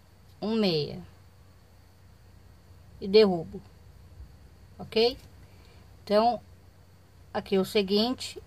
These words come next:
em tricô. O seguinte em meia,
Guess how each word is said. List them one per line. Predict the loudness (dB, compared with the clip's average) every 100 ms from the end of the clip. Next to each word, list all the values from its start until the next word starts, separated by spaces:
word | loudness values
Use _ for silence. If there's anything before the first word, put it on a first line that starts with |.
| -8
em | -4 -2
tricô. | -4 -8 -4 -6 -6 -16 -20 -20 -20 -20 -20 -20 -20 -20 -20 -20 -20 -20 -20 -20 -20 -20 -20 -20 -20 -20 -20 -20 -20 -20 -20 -20 -20 -20 -20 -20 -20 -20 -20 -20 -20 -20 -20 -14
O | -4
seguinte | -2 0 0 0 -4 -4
em | -2
meia, | 2 2 2 -2 -4